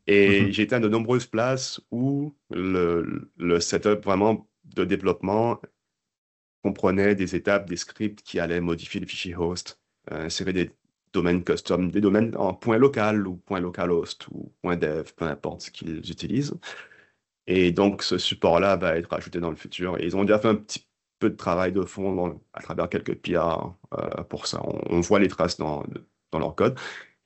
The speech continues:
Speaker 1: Et un autre changement, je trouve, qui est intéressant, qui, qui, lui, je pense, va re-, euh, nécessiter, euh, release de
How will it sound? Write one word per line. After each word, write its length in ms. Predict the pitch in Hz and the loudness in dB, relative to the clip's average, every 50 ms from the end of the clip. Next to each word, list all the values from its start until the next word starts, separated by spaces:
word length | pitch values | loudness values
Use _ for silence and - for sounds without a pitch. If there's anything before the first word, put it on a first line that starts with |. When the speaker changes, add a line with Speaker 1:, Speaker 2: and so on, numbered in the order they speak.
| - - | 0 2
Speaker 1:
Et 340 | 92 90 90 92 90 85 - | 4 4 6 6 4 4 4
un 140 | 92 92 95 | 4 4 4
autre 120 | 104 110 | 4 2
changement, 460 | - - 113 110 107 110 127 131 131 131 | 2 2 2 4 4 4 4 4 4 2
je 80 | 127 | 0
trouve, 140 | - 110 - | -4 -6 -4
qui 100 | - 107 | -2 -2
est 40 | 98 | -2
intéressant, 640 | 90 90 104 107 104 101 101 - 123 - - 123 123 | 0 0 2 2 2 2 0 0 0 2 2 2 0
qui, 420 | 127 - 98 87 87 87 82 82 - _ _ _ | -2 -4 -2 -2 -2 -2 -4 -8 -12 _ _ _
qui, 240 | - 90 90 - - _ _ - | -4 -4 -4 -4 -6 _ _ 2
lui, 200 | 104 117 135 123 | 4 4 6 4
je 120 | - - | 2 2
pense, 180 | - 127 120 104 | 2 2 2 4
va 140 | 104 95 | 2 4
re-, 480 | 90 95 - - _ _ - 90 87 - _ _ _ _ _ _ _ - | 4 2 0 -2 _ _ -6 -6 -6 -6 _ _ _ _ _ _ _ -4
euh, 160 | 85 78 82 87 | -2 0 0 2
nécessiter, 760 | 92 98 98 - 113 107 - 107 - - 110 113 113 107 - | 2 0 0 0 0 -2 -2 -2 0 2 4 4 4 4 2
euh, 420 | 95 95 90 85 85 82 76 - - | 2 2 4 4 2 2 0 -2 -4
release 400 | 87 - 85 87 95 98 92 90 | -4 -4 -2 -2 0 -2 -2 0
de 400 | 92 87 82 78 76 - - | 2 2 4 4 4 2 0